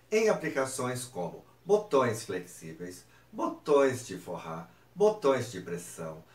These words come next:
botões de pressão dez, trinta e cinco, dez, trinta e oito, rebites, grampos, ilhoses e arruelas, pérolas e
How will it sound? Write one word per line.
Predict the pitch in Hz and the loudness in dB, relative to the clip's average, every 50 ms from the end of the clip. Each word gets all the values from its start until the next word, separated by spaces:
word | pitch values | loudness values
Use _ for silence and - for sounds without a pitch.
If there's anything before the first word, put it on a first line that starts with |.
| _ _ - | _ _ 0
botões | 196 196 196 - 175 165 156 131 - | 0 0 2 2 2 2 2 0 -2
de | 117 | -6
pressão | - 104 98 92 - - - 92 87 87 87 | -6 -6 -6 -6 -8 -8 -8 -8 -8 -8 -4
dez, | 87 123 135 143 147 143 | 4 6 6 6 6 4
trinta | - - - 101 - - | 0 -8 -14 -16 -14 -14
e | |
cinco, | - - - 101 95 - - - 90 - _ | -16 -14 -12 -12 -14 -14 -14 -18 -18 -18 _
dez, | - 117 135 131 127 123 123 120 - | 2 4 6 6 8 6 4 2 0
trinta | - - 98 90 85 - 85 | -6 -10 -10 -10 -6 -6 -4
e | |
oito, | 82 82 87 87 87 85 - - - - _ _ _ _ _ _ | -2 0 0 -2 -2 -4 -8 -12 -16 -18 _ _ _ _ _ _
rebites, | - 170 190 196 170 117 - - - 120 113 107 101 - - 120 113 - - - _ - _ _ _ - | 2 4 4 4 4 0 -6 -6 -4 -4 -4 -4 -6 -8 -10 -10 -10 -12 -12 -16 _ -20 _ _ _ 0
grampos, | 160 196 196 185 180 170 170 170 170 165 - - - _ _ _ _ | 4 6 8 8 8 6 4 0 -2 -4 -4 -8 -12 _ _ _ _
ilhoses | - 277 277 233 208 180 165 156 151 147 147 143 139 127 127 117 113 - - - - _ _ | 0 2 2 2 4 4 6 8 10 12 12 10 8 4 -2 -4 -6 -6 -10 -14 -18 _ _
e | 131 143 147 143 - - - | 2 2 2 2 -2 -8 -6
arruelas, | 104 104 92 87 - 85 85 85 87 90 87 90 90 90 90 92 95 101 101 - - - - _ _ - _ _ _ _ _ _ _ | -6 -4 -4 -6 -8 -10 -8 -4 -2 -2 -2 0 0 0 0 0 0 -2 -2 -4 -8 -12 -16 _ _ -20 _ _ _ _ _ _ _
pérolas | 208 196 185 180 175 170 175 175 170 170 170 170 - - - - - _ _ _ _ _ | 10 10 12 12 10 8 6 6 6 6 6 4 2 -4 -8 -12 -14 _ _ _ _ _
e | 202 202 220 220 | 10 10 12 10